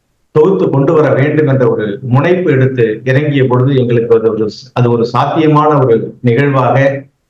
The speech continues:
அப்போது தோன்றவில்லை. இருப்பினும், நான்கு பேர், ஐந்து பேர் வரும் பொழுது ஒரு கூடலாக நிகழ்த்துவோம், அது எங்கு செல்கிறதோ அந்த திசையில் செல்லட்டும் என்று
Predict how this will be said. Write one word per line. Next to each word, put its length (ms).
அப்போது 600
தோன்றவில்லை. 720
இருப்பினும், 760
நான்கு 460
பேர், 400
ஐந்து 340
பேர் 260
வரும் 300
பொழுது 480
ஒரு 220
கூடலாக 800
நிகழ்த்துவோம், 760
அது 380
எங்கு 420
செல்கிறதோ 400
அந்த 200
திசையில் 480
செல்லட்டும் 400
என்று 400